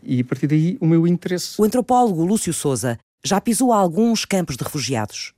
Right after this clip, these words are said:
Speaker 1: O primeiro campo de refugiados onde eu estive foi no Bangladesh, em noventa e três, que era o campo, um campo de refugiados Rohingya. E depois, ainda nesse ano, estive num campo de refugiado tibetano, no Nepal. Depois, na sequência disso, é que vim para Portugal, comecei aqui a, a me interessar mais por esta matéria, depois estive a trabalhar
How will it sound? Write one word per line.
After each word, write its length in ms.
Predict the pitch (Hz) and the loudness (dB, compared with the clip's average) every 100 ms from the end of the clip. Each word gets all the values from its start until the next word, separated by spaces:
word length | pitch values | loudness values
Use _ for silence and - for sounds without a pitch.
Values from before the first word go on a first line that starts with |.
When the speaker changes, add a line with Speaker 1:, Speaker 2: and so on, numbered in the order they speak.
| - | -6
Speaker 1:
O 120 | 107 | -4
primeiro 340 | - 120 135 | -2 0 0
campo 240 | 131 120 - | 0 -6 -6
de 60 | |
refugiados 420 | - 101 110 98 | -12 -4 -4 -4
onde 180 | 110 104 | -6 -6
eu 80 | 101 | -6
estive 400 | 101 - 92 113 - | -8 -8 -8 -10 -12
foi 320 | - 113 127 | -2 2 2
no 100 | 120 | 0
Bangladesh, 540 | 120 120 113 101 - | 0 0 0 -2 -2
em 60 | 107 | -2
noventa 280 | 107 127 120 | 0 0 0
e 60 | |
três, 300 | - 98 107 | -2 -4 -4
que 100 | - | -2
era 120 | 110 113 | -2 -2
o 360 | 135 113 107 - | -2 -4 -4 -4
campo, 260 | 120 - | -6 -4
um 80 | 127 | -6
campo 200 | - 131 | -2 -2
de 40 | - | -2
refugiados 380 | 117 113 123 110 | -6 -2 -2 -2
Rohingya. 460 | 104 101 95 87 104 | -4 -2 -4 -8 -8
E 140 | - 113 | -2 -2
depois, 400 | 104 - 123 113 | 0 2 2 2
ainda 260 | 117 120 | 0 2
nesse 480 | 120 123 123 - 127 | 2 0 -2 -4 -2
ano, 220 | 107 95 | 0 -2
estive 380 | 95 - 123 120 | -6 -6 -4 -2
num 100 | 117 | -2
campo 240 | 123 113 | -2 -6
de 40 | - | -6
refugiado 600 | 113 101 104 101 101 - | -10 -6 -4 -6 -6 -12
tibetano, 520 | - - - 113 113 123 _ _ | -8 -4 0 2 0 -4 _ _
no 120 | 123 | 0
Nepal. 360 | 110 - 90 87 - | 0 -2 -4 -6 -6
Depois, 400 | 113 - 127 117 | -4 -2 2 2
na 100 | 117 | 2
sequência 420 | - 120 113 - 110 | 0 0 0 0 -2
disso, 260 | 101 - | -4 -4
é 60 | 98 | -6
que 480 | - 110 101 101 - | -8 -6 -4 -4 -4
vim 160 | 117 | -4
para 180 | 101 101 | -4 -6
Portugal, 540 | - - - 98 107 101 | -10 -14 -12 -4 -4 -2
comecei 400 | 107 - 104 98 | -6 -6 -4 -4
aqui 220 | - 101 | -6 -6
a, 340 | 92 - 87 | -6 -6 -4
a 20 | |
me 120 | 101 110 | 0 0
interessar 260 | - 107 | -2 -4
mais 180 | 98 95 | -4 -4
por 100 | 107 | -6
esta 140 | 104 | -2
matéria, 280 | 113 107 120 | -4 -2 -2
depois 160 | 123 127 | -2 -8
estive 220 | - 120 | -6 -6
a 40 | - | -4
trabalhar 520 | 120 117 113 113 | -2 0 0 0